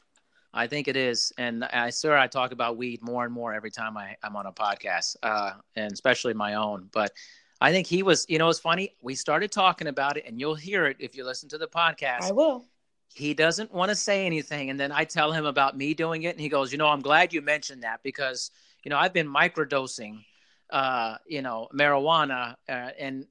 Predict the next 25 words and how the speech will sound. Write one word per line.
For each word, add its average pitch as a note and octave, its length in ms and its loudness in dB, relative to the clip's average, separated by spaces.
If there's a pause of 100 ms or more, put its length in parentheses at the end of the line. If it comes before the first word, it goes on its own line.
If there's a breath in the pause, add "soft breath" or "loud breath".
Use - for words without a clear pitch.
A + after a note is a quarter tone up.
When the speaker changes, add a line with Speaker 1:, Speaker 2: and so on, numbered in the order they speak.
(120)
Speaker 1:
you C#3 120 -6
know, B2 100 -2
before D3+ 400 0
he D3 60 6
works C#3 320 2
out C#3 160 2
and C3+ 120 -8
stuff." C3+ 340 -2
And B2 100 -10
he's C3 200 -8
just C#3 200 -8
like, C3 380 -2
he D3 120 -4
raves C#3+ 460 4
about G2+ 340 -6
it. E2+ 60 -14
And A#2+ 100 -18
I'm C#3 100 -8
Speaker 2:
So C4 60 8
Speaker 1:
like, A#3+ 80 8
Speaker 2:
you A#3 80 0
Speaker 1:
"Man, A#3 80 0
Speaker 2:
wanna B3 120 0
Speaker 1:
I - 20 -2
Speaker 2:
know A#3 60 -4